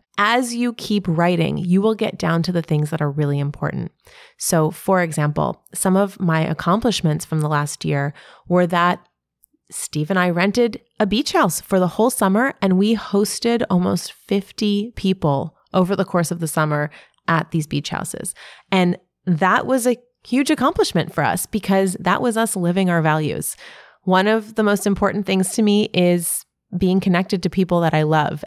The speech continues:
and being able to host people and spend real quality time with them. Not just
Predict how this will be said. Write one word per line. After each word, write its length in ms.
and 240
being 320
able 280
to 160
host 500
people 500
and 160
spend 400
real 360
quality 420
time 240
with 160
them. 260
Not 160
just 300